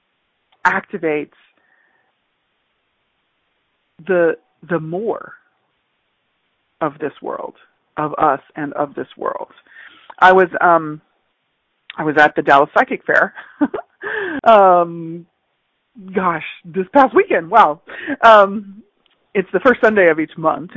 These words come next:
and, um, this was my second fair, and I'm having a total blast, and oh my gosh, uh, the people who come to my table just amaze me. You know, they're seeking,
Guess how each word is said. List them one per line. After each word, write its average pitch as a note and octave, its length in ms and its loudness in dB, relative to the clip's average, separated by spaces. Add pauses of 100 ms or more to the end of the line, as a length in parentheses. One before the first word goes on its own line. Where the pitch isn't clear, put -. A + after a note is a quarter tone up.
(100)
and, E3+ 440 0 (120)
um, D3+ 460 -2
this F#3 160 0
was F#3 140 -10
my D#3 180 -2
second G3 360 -6
fair, - 360 -4 (580)
and F3 320 2
I'm F3 120 -4
having A#3+ 680 0
a - 120 -6 (240)
total B3+ 380 0 (100)
blast, D3+ 560 -2
and E3+ 220 -8
oh G#3 140 -2
my F#3+ 180 0
gosh, - 300 -10 (260)
uh, D#3 340 0 (640)
the G#3 140 -2
people D#4+ 380 0
who A3 300 -2 (440)
come A3 200 2
to A3+ 100 -8
my F3 160 0
table F#3 540 -4 (1300)
just B3+ 140 -10 (100)
amaze B3 540 -8
me. - 360 -20 (360)
You F#3+ 120 -8
know, D#3 360 -4 (280)
they're G3 260 2
seeking, G3 640 -10